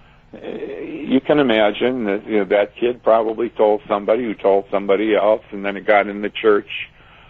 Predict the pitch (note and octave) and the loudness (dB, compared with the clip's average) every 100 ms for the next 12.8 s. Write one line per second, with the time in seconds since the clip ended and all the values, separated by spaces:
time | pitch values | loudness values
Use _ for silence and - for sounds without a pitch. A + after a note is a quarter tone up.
0 | - G2 G2 G2 F#2 F#2+ _ _ - _ | -6 -2 0 0 -2 -6 _ _ -20 _
1 | _ - F#2+ F#2+ F2+ G2 - A2+ A2+ A2 | _ -2 2 4 2 -2 -6 0 0 2
2 | G#2+ G2+ G2+ G#2+ A2+ C3+ G2 G2+ G2 F#2+ | 0 0 2 4 2 0 -4 -4 -4 -8
3 | F#2+ G2 F#2+ E2+ - _ _ - A2 G#2 | -2 2 2 0 -6 _ _ -14 -6 -4
4 | G2+ F#2+ F#2 F#2+ - G2 G2 - F2 F#2+ | -2 -4 -4 -6 -4 0 0 0 -10 -8
5 | F#2+ E2+ - _ - - - - _ G2 | -6 -8 -10 _ -20 -20 -20 -20 _ 4
6 | G2 - G2+ G2 G2+ - A2 F2+ - A2 | 4 4 4 4 2 0 0 0 2 2
7 | A#2 A#2 G2+ G#2+ G#2 G#2 G#2+ G#2 - G2+ | 2 2 2 0 0 -4 -4 -4 0 0
8 | G2 G2+ F2 - G#2+ A#2+ - A#2 - B2 | 0 -4 -6 -4 -4 -4 -6 -12 -6 -4
9 | B2+ - - - - _ G2+ G#2+ G#2+ G2+ | -4 -10 -20 -20 -20 _ 0 2 4 4
10 | G2 G2+ - F#2+ F#2+ - G2+ F#2+ G2 F#2+ | 4 2 2 2 2 0 2 4 2 2
11 | - - F#2+ F#2 G2+ F#2+ F2 - - _ | -2 -2 -2 -2 -6 -8 -10 -20 -20 _
12 | _ - E2+ E2+ A2+ G2 F#2+ | _ -2 -2 0 2 2 2